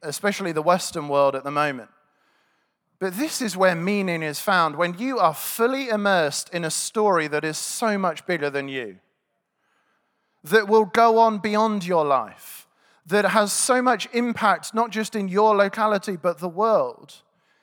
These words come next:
Why not be part of that rather than submit your plans to God?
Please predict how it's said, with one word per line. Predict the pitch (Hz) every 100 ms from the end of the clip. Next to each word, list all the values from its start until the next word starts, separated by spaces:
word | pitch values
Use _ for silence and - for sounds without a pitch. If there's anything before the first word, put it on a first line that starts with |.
| _ _ _ _
Why | 214 285 381
not | 349 220
be | 165
part | - 156 143
of | 131 135
that | 196 143 90 - _ _ _ _ _ _ _
rather | 185 202 190
than | 180 185
submit | - - 175 180 175
your | 180 170
plans | - 170 156 151 -
to | 147
God? | 139 147 110 -